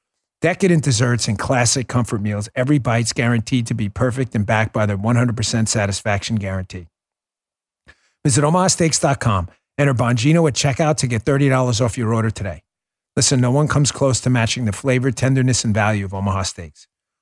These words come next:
Order today and share a special meal with your special someone. Visit omaha steaks dot com, use promo code Bongino at checkout to get that extra thirty dollars off your order.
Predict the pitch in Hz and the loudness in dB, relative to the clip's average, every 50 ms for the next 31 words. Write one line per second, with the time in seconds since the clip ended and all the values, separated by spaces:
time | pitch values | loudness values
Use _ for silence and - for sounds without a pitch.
0 | _ - - 135 143 156 160 - 156 156 147 143 139 135 120 113 - - 131 120 | _ -4 0 2 2 2 2 2 2 2 2 4 2 2 0 0 0 0 2 2
1 | 117 107 - - 123 120 113 - 147 135 131 131 123 120 120 120 117 110 - 107 | 2 0 0 0 0 0 0 2 2 2 2 4 4 2 2 2 0 -2 -6 -8
2 | 95 - - - 101 95 - 117 110 - - 107 90 87 78 73 _ _ _ _ | -10 -8 -6 -4 -4 -4 -4 -6 -6 -6 -4 -4 -4 -4 -6 -10 _ _ _ _
3 | _ _ _ _ _ _ - 127 113 113 120 117 135 143 139 156 143 - - 147 | _ _ _ _ _ _ -2 0 2 2 2 2 2 2 2 2 2 2 2 0
4 | 139 135 - - - 143 143 - - 127 120 120 120 123 117 113 - - - 131 | 0 0 0 0 0 0 0 0 0 0 0 0 0 0 -2 -4 -4 -2 0 0
5 | 127 131 123 117 - 131 123 120 117 120 104 98 98 95 98 123 135 139 139 135 | 2 2 0 0 0 0 0 0 0 -2 -2 -2 -2 -2 0 2 2 4 4 2
6 | 135 117 - - 117 107 - 110 92 92 - - - 101 - 113 98 - _ - | 0 -2 -2 -2 -2 0 0 -2 -2 -2 -4 -4 -6 -4 -2 -2 -4 -4 _ -6
7 | 139 113 - - - 110 95 - - 117 110 107 107 104 101 101 101 95 - 110 | -4 -2 -2 0 0 0 -2 -2 -2 -2 -2 0 0 0 0 -2 -2 -4 -6 -6
8 | 95 - 110 101 101 95 87 78 | -6 -6 -6 -4 -4 -6 -6 -8